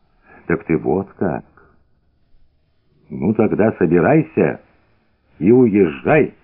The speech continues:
по добру, по здорову. У меня тебе места нет». Марфа выпустила фартук из рук, кулаком вытерла нос и грозно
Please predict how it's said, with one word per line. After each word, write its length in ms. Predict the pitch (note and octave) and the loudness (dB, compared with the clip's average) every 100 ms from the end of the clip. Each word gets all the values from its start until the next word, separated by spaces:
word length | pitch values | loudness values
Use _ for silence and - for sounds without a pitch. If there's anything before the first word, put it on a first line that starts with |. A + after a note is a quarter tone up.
| - - | -20 -6
по 120 | A2+ | -2
добру, 300 | A2+ G2+ G#2 | 0 2 0
по 160 | - F2 | 0 -4
здорову. 440 | - F2+ C#2+ A#1 - _ _ _ - - | 0 -2 -2 -6 -20 _ _ _ -20 0
У 140 | A2+ | 2
меня 340 | C3 A2 C3 D#3+ | 4 2 0 0
тебе 260 | C#3 A2+ | 2 2
места 380 | G2+ D3+ D#3 F#2+ | 2 0 0 0
нет». 280 | F#2+ D#3+ - - _ _ _ _ _ _ _ _ _ _ _ - | 2 2 -2 -14 _ _ _ _ _ _ _ _ _ _ _ -2
Марфа 420 | C3+ G3 D#3+ D#2+ | 2 2 0 -2
выпустила 520 | G#2 - D#2+ C#2 C#2+ | -2 -2 -8 -8 -8
фартук 440 | - - - C#2+ | -6 -8 -8 -8
из 120 | D2+ F2+ | -8 -4
рук, 280 | D#3+ D#3 - - - | -4 -4 -12 -20 -6
кулаком 420 | F2+ A2 F3 D3+ | -2 0 0 -2
вытерла 460 | D#2+ A#2+ D#2 D2 D2+ | -2 -4 -2 -2 0
нос 260 | D3+ F3+ - - - - | 2 0 -4 -20 -20 -2
и 140 | D3+ | -2
грозно 600 | A#2 D#2+ C3+ B2 C3 A#2+ | 0 2 2 0 -2 -4